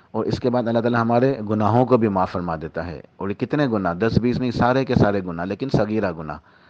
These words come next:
ٹھیک ہے؟ چھوٹے موٹے گناہ ہو جاتے ہیں انسان کے، وہ بغیر توبہ کے بھی معاف ہو جاتے ہیں، لیکن کبیرہ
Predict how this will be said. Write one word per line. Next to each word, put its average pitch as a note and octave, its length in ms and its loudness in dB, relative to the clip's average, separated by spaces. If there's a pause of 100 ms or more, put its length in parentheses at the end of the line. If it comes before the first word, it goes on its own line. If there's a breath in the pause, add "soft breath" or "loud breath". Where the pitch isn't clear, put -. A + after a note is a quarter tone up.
(180 soft breath)
ٹھیک A#2+ 140 -6
ہے؟ C3+ 80 -2
چھوٹے A2 260 -4
موٹے A2 240 -2
گناہ G#2 260 -4
ہو G#2 100 -2
جاتے G#2 240 -2
ہیں G#2 60 -4
انسان G#2+ 280 -4
کے، C3 160 -4
وہ A2+ 160 0
بغیر G2 280 0
توبہ G2+ 300 2
کے G#2+ 120 -2
بھی G2+ 100 0
معاف F#2+ 260 0
ہو G#2+ 80 4
جاتے G#2 280 0
ہیں، C3+ 140 -2 (480 loud breath)
لیکن G#2 300 0
کبیرہ A#2+ 480 6